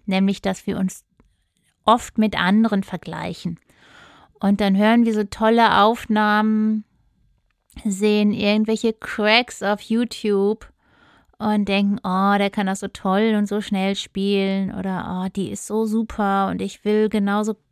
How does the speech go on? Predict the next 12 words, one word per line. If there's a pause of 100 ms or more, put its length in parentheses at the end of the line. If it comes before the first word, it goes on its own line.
spielen
können
wie
die“, (600)
und,
äh,
machen
uns
aber
in
dem
nicht,